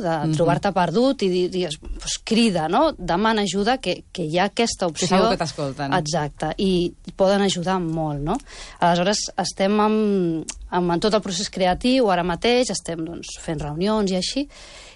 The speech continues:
Speaker 1: i, clar, necessitem, per poder ajudar, no?, amb
Speaker 2: Sí.
Speaker 1: aquest projecte,
Speaker 2: Sí.
Speaker 1: doncs, necessitem, mm,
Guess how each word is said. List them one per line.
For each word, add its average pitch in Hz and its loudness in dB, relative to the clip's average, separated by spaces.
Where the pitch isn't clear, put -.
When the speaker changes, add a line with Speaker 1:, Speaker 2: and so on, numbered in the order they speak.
Speaker 1:
i, 208 2
clar, 202 2
necessitem, 180 -2
per 165 0
poder 175 2
ajudar, 196 0
no?, 285 -2
amb 165 -2
Speaker 2:
Sí. 165 0
Speaker 1:
aquest 165 0
projecte, 214 2
Speaker 2:
Sí. 170 -4
Speaker 1:
doncs, 196 0
necessitem, 196 0
mm, 175 -2